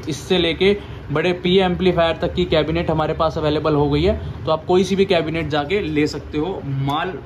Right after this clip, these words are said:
एकदम जेन्युइन मिलने वाला है, एकदम genuine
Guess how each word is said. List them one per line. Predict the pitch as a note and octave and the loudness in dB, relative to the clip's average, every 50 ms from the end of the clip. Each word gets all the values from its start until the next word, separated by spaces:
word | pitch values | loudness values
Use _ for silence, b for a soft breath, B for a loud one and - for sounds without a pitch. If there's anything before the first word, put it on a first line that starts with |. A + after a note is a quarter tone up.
| - - | -10 -6
एकदम | D#3+ D3+ D#3 F3+ F#3 E3+ C#3 | -6 -4 -2 -2 -4 -4 -4
जेन्युइन | B2 D3 D#3 D#3 E3+ F3+ F3+ F3 | -2 0 0 0 0 0 0 0
मिलने | E3+ E3 D#3 D3+ D3 | 0 0 0 2 2
वाला | C3+ C3 B2 B2 B2+ B2 | 2 2 0 0 -2 -4
है, | A#2+ B2 - C3+ | -4 -6 -6 -4
एकदम | E3+ F3 F3+ E3+ G3+ G#3 G3+ F3+ | -4 -2 0 0 2 2 2 0
genuine | D3 C3+ D3+ D3+ D3 D3 D3 C#3+ C3+ C3 | 0 0 0 2 2 2 2 0 0 -2